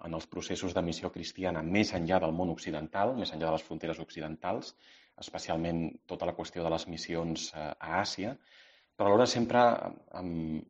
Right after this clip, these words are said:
amb una gran curiositat pels conflictes religiosos que tenen lloc, eh, al cor d'Occident, a Europa,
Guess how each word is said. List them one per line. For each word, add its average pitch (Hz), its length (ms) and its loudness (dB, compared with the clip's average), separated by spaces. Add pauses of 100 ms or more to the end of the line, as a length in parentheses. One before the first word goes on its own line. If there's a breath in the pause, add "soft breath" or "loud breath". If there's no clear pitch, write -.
amb 92 180 -2
una 110 120 6
gran 110 140 4
curiositat 98 500 4
pels 98 340 4
conflictes 98 420 -2
religiosos 95 540 0
que 90 80 -4
tenen 87 340 -2
lloc, 87 320 4
eh, 76 300 -8 (160)
al 80 80 -6
cor 85 160 -6
d'Occident, 87 580 -2
a 82 60 -4
Europa, 85 380 2